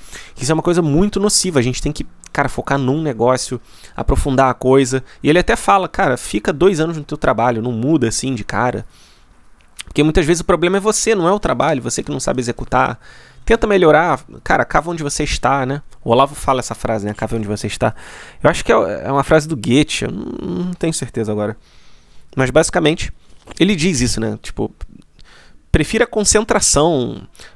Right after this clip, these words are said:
é, fazer poucas coisas bem, né? Não, não queira fazer tudo ao mesmo tempo e, e sair fazendo tudo errado. E aí, ele fala também, é, da teoria dos quatro discursos, né?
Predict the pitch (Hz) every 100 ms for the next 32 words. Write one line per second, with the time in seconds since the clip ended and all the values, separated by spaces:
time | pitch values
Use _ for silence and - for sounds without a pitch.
0 | - - - 175 185 - 190 208 180 -
1 | 165 156 107 117 147 143 131 131 120 127
2 | 139 - 180 160 147 180 - 151 180 127
3 | 120 120 123 110 110 127 110 - 95 -
4 | 113 - 113 110 107 113 110 107 110 131
5 | 147 - - - - - - - - -
6 | - - 165 190 190 202 - _ _ _
7 | _ _ _ _ _ - - 120 117 127
8 | 131 - 120 117 127 127 - 117 110 110
9 | 107 110 - _ _ _ _ 127 120 139
10 | 123 110 143 123 - - - 143 - 151
11 | 147 - - 151 156 - - - - 123